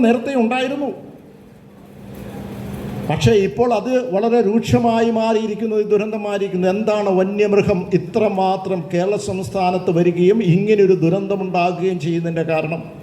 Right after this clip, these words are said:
വന്യമൃഗം ഒന്ന് അതിൻ്റെ സെൻസസ് എടുത്ത് നോക്കിയാൽ അത് പെരുകി വളർന്നിരിക്കുന്നു എന്നുള്ളതാണ്.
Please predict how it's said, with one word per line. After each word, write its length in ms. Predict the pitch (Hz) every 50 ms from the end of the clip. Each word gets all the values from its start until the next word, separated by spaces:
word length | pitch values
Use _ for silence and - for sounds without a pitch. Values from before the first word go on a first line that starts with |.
| - - - - - - - - - - - - - - - - - - - - - - 151 175
വന്യമൃഗം 580 | 226 254 285 285 262 214 208 190 196 202 196 196 - 170
ഒന്ന് 280 | 180 190 196 190 190 185 180 175 - - - - - - 151 165
അതിൻ്റെ 300 | 170 180 180 185 185 180 -
സെൻസസ് 420 | - 160 175 185 - 202 190 190 190 180
എടുത്ത് 200 | 175 180 - 185 160
നോക്കിയാൽ 340 | 160 160 165 160 170 156 151 151
അത് 100 | 147 135 135
പെരുകി 340 | 139 135 143 139 135 143 151 143 143 139 135
വളർന്നിരിക്കുന്നു 680 | 131 113 120 123 120 123 127 127 123 123 131 120 117 123 117
എന്നുള്ളതാണ്. 400 | 107 107 98 98 - - -